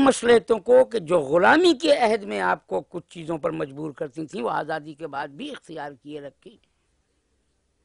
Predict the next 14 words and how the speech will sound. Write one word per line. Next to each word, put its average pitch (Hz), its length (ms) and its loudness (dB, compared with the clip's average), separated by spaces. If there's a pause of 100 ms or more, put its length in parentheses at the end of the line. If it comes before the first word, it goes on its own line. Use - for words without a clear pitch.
(120)
میری 311 200 2
مراد 214 300 2
یہ 349 120 -2
کہ 302 100 -8 (100)
ہو 330 140 2
سکتا 277 400 2
ہے 190 160 0 (560)
کہ 269 100 4
سر 254 180 2
سید 254 380 0
احمد 185 240 0
خان 156 200 -4
کا 151 140 2
رویہ، 139 380 2